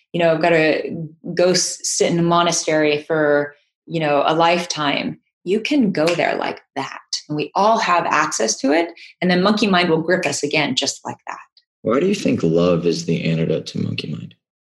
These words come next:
Speaker 1: That is such a beautiful question, Raj. I love that. And you know what? I think that that question deserves more to stay in the question than me giving an answer to it. Like, I love that. Why do you think love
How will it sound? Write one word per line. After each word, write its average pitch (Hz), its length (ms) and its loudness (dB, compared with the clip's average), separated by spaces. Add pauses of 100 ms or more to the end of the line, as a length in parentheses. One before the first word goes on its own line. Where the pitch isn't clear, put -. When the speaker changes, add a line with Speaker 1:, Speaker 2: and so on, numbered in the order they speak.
Speaker 1:
That 170 160 -8
is 156 180 -6
such 156 180 -6
a 147 60 -4
beautiful 147 360 -4
question, - 380 -8
Raj. 160 300 -6
I 151 60 -14 (120)
love 143 240 -10
that. 156 240 -12 (440)
And 170 160 2
you 165 80 2
know 160 120 2
what? 165 360 2
I 175 220 0
think 190 220 -4
that 170 140 0
that - 200 -2
question 190 760 -2 (480)
deserves 160 880 0
more 160 320 0
to 147 140 -4
stay - 400 -4
in 170 320 -2
the 175 80 -4
question 175 640 -2
than 139 260 0
me 147 160 -2
giving 139 300 0
an 127 80 -2
answer 127 320 -4
to - 220 -10
it. - 160 -8
Like, 151 180 0
I 185 220 0
love 175 760 2
that. 131 240 -2
Why 170 300 0
do 202 100 -2
you 202 160 2
think 165 340 -4
love 143 720 -4